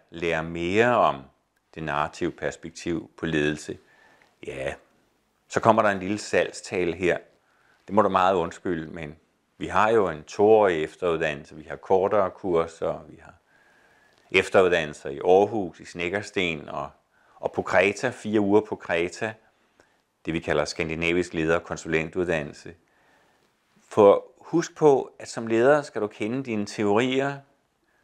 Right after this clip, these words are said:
du skal kunne dine metoder, du skal have mulighed for at tale om de problemer, du oplever i dit ledelsesarbejde,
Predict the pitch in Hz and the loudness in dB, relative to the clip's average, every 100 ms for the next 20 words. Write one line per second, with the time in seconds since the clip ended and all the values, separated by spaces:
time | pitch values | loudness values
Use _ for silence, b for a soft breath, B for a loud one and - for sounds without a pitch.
0 | _ - - - 123 120 127 110 104 - | _ -10 -6 -2 0 0 -2 -2 -2 0
1 | 110 101 104 117 117 _ _ _ _ _ | 4 6 6 4 -2 _ _ _ _ _
2 | _ - 101 104 101 110 117 117 - 95 | _ -12 -4 -2 0 2 4 4 4 2
3 | 92 101 101 104 110 - 107 110 98 104 | 0 -2 -2 -4 -8 -10 -2 0 -2 -2
4 | 95 90 110 101 90 87 87 85 101 120 | 4 4 4 0 0 -2 -2 0 -2 -4
5 | 117 90 95 87 82 | -2 0 0 0 -2